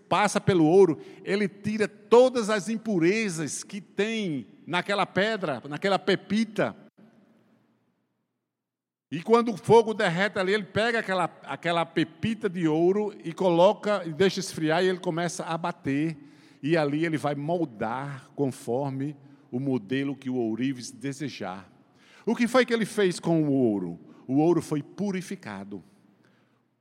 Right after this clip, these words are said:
Foi extraído as impurezas do ouro. Por isso que Pedro diz aqui, ó, olha aqui, ó, mesmo apurado por fogo,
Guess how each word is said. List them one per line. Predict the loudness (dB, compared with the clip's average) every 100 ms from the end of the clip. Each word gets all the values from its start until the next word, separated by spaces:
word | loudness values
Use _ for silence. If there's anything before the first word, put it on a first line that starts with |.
| _
Foi | 2 2
extraído | 2 0 0 0 0 -2 -4
as | -2
impurezas | -6 -4 -2 2 2 2 -2 -4
do | 0
ouro. | 2 2 0 -4 -8 -6
Por | -4
isso | -4 -4
que | -10
Pedro | -4 -2 -2
diz | -6 -8
aqui, | -8 -6 -4
ó, | -4 -8 _ -20 -20 _ -6
olha | -4 -2
aqui, | -2
ó, | -4 -6 -4
mesmo | 4 6 6 4 0
apurado | 0 2 2 0 -2 -4
por | -4 -4
fogo, | -6 -8 -2 0 0 0 -2